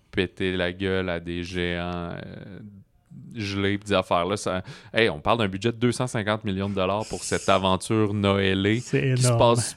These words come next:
Speaker 1: pas tant dans la neige, là. Tout se passe comme dans le sud, puis à New York, puis des affaires comme ça, là.
Speaker 2: Mm-mm.
Speaker 1: Fait que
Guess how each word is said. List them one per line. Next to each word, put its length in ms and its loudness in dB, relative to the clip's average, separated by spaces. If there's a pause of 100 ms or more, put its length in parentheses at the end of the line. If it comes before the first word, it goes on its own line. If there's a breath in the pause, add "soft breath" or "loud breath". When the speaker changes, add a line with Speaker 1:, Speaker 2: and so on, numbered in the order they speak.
(120)
Speaker 1:
pas 160 2
tant 180 4
dans 120 4
la 120 4
neige, 340 0
là. 120 -4
Tout 160 -10
se 120 -4
passe 400 -2
comme 280 -4
dans 140 2
le 60 -2
sud, 440 -2
puis 300 -6
à 40 -4
New 160 -4
York, 360 -4
puis 160 -10
des 160 -4
affaires 180 -6
comme 160 -6
ça, 140 -4
là. 120 -4 (240 loud breath)
Speaker 2:
Mm-mm. 320 0
Speaker 1:
Fait 200 -4
que 360 2